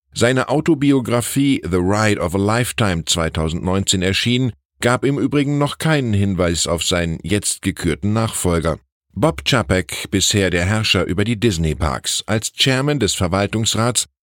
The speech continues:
wird der neunundsechzigjährige Iger noch ein wenig länger fungieren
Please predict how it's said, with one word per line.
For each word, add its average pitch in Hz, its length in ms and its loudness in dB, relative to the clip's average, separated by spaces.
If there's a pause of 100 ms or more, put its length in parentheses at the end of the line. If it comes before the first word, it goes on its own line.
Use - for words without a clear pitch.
wird - 140 -2
der 139 120 2
neunundsechzigjährige 110 1160 2
Iger 92 440 0
noch 107 220 -2
ein 127 220 -2
wenig 139 320 0
länger 98 280 2
fungieren 87 580 0